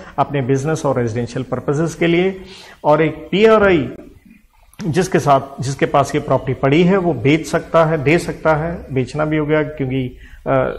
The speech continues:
लेकिन transfer का यहाँ मतलब simple बताया गया है Gift के रूप में, किसको, पीआरआई को, या गिरवी भी रख सकता है। तो आइए एक बार मैं फिर से ये rule number तीन से लेके इक्कीस तक जिसमें important point थे, हल्का सा आपको एक recall value दे दूं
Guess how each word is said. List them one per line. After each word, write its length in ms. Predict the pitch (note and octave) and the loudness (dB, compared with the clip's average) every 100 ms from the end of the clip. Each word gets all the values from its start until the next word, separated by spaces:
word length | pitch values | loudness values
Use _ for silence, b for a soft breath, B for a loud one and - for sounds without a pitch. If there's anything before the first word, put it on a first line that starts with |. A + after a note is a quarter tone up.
| - | -4
लेकिन 260 | B2 C3+ | -2 0
transfer 360 | C3 B2+ - C#3 | 0 0 0 0
का 80 | C3+ | 0
यहाँ 160 | B2+ | 0
मतलब 200 | B2 C3 | -2 -4
simple 380 | B2 C3+ B2+ C#3+ | -4 -4 -2 -2
बताया 240 | B2+ B2+ | 0 0
गया 160 | B2 C#3 | 0 0
है 100 | D3+ | 0
Gift 220 | C#3 - | -2 -2
के 80 | D3 | 0
रूप 140 | C#3 C#3+ | 0 0
में, 240 | D#3+ D#3+ | -2 0
किसको, 280 | D3 - D3 | -4 0 -2
पीआरआई 500 | - C3 C3 C#3 C#3+ | -2 0 2 2 0
को, 220 | F3+ - - _ B B B C3 | -2 -8 -10 _ B B B 0
या 140 | C#3 | 2
गिरवी 360 | B2 A#2 B2 B2 | 2 0 0 -2
भी 240 | A2+ C3+ | -2 -2
रख 300 | B2 B2 - G#3 - - | -2 -6 -6 -6 -8 -20
सकता 480 | - G3 - - - | -18 -18 -18 -20 -20
है। 180 | - - - - B B B B B _ | -20 -20 -20 -20 B B B B B _
तो 80 | D#3+ | 2
आइए 240 | E3+ G#3 | 4 6
एक 120 | G#3 F#3+ | 4 4
बार 140 | F#3+ | 4
मैं 160 | F#3 F3+ | 4 0
फिर 200 | F3+ F#3 | 0 0
से 200 | F#3+ F#3+ | 4 4
ये 80 | |
rule 140 | E3+ E3+ | 4 4
number 220 | E3+ E3 | 2 0
तीन 280 | - F#3+ A3 | 0 0 0
से 140 | - | 2
लेके 240 | D#3 C#3 D3 | 0 0 -2
इक्कीस 340 | D3 E3 E3 | 0 -2 -2
तक 180 | C3+ C3 | -6 -6
जिसमें 480 | A#2+ D3+ - D#3 D3+ | -6 -4 -2 -2 -2
important 460 | B2 C#3 D#3+ D#3 | 0 0 0 0
point 260 | D3 C#3 D#3+ | 0 0 0
थे, 60 | |
हल्का 280 | D3 D3 D#3+ | 0 0 0
सा 160 | B2 C#3+ | 2 0
आपको 200 | - C#3 | 0 -2
एक 100 | A#2+ | -2
recall 340 | B2+ B2 D#3 | -2 2 2
value 240 | D3+ D3 D3+ | 4 2 0
दे 160 | D3 | -2
दूं 160 | D3 | -2